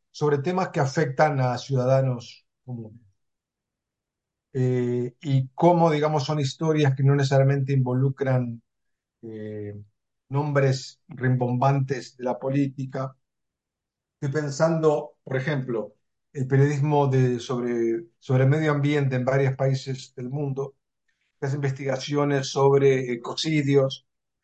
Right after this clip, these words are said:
la responsabilidad de, de empresas, de sectores armados, de funcionarios de gobierno, sobre temas, digamos, que afectan la seguridad del medio ambiente y la vida económica, social de diferentes comunidades,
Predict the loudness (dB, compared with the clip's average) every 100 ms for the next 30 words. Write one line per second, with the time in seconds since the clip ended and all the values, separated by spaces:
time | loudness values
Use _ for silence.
0 | _ -14 -10 -10 -10 -8 -4 -4 -2 2
1 | 4 6 4 2 -2 -4 -8 _ -4 -2
2 | -2 -8 -10 -8 0 4 4 4 4 4
3 | 2 -6 _ _ _ _ -14 -12 -10 -8
4 | -6 -6 0 4 4 4 2 -4 -8 -16
5 | -18 -16 -10 -4 0 0 -2 -6 -4 -2
6 | 2 4 4 2 -2 -6 -10 _ _ _
7 | _ _ -4 -2 -2 0 0 2 2 2
8 | 0 0 -2 0 0 2 0 0 -2 -6
9 | 0 2 2 0 -4 -4 -4 0 2 4
10 | 2 0 -4 -4 -6 _ -10 -6 -4 -2
11 | -2 -2 -2 -2 -2 -2 -6 _ -20 -12
12 | -4 0 0 -2 -8 -16 -18 -12 -6 -4
13 | -4 -6 _ _ _ -10 -6 -6 -6 -2
14 | -2 -2 -4 -2 0 -2